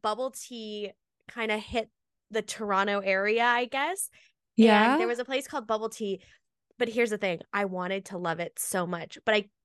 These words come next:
Speaker 1: as a kid, I couldn't, I was so sensitive to textures.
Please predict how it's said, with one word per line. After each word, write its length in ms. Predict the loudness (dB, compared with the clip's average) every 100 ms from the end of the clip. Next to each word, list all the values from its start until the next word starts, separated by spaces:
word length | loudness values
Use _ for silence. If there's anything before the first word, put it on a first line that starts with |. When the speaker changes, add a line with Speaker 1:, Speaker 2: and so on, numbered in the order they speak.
| _
Speaker 1:
as 160 | 0 2
a 60 | -2
kid, 320 | -2 0 0
I 100 | -2
couldn't, 500 | -4 -4 -4 -4 -6 -2
I 80 | 0
was 140 | 0
so 300 | -2 2 2
sensitive 440 | 2 -2 -4 -4
to 100 | -4
textures. 720 | -8 -8 -8 -6 -2 -2 -2